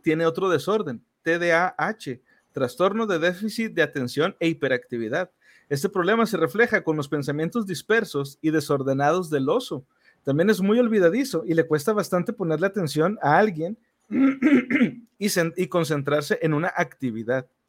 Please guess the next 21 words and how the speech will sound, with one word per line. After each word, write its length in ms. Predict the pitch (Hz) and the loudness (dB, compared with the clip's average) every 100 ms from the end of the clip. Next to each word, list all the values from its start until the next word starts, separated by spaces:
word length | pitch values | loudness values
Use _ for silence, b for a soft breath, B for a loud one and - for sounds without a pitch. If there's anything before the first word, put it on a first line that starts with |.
| _ _ _ _ _ _ _ _ - | _ _ _ _ _ _ _ _ -8
Yo, 200 | 135 220 | 4 4
la 100 | 285 | 6
neta, 500 | 269 285 277 277 - _ _ _ | 2 2 2 0 -2 _ _ _
yo 260 | 214 226 240 | 0 0 2
creo, 260 | 277 247 | 0 2
o 40 | 190 | 4
sea, 140 | 202 | 4
yo 160 | 165 220 | 6 4
lo, 180 | 311 226 | 4 4
lo 180 | 214 | 6
veo 200 | 196 262 | 8 6
y 60 | 294 | 6
sí, 160 | - 226 | 0 0
tiene 220 | 202 226 | 0 0
ra-, 180 | 202 156 | 0 -2
tiene 160 | 190 | -4
un 40 | 214 | -2
chingo 260 | 233 240 | -2 0
de 80 | 214 | 0
razón 300 | 156 180 180 | -2 -4 -2
esto. 360 | 180 - 120 | -2 -4 -12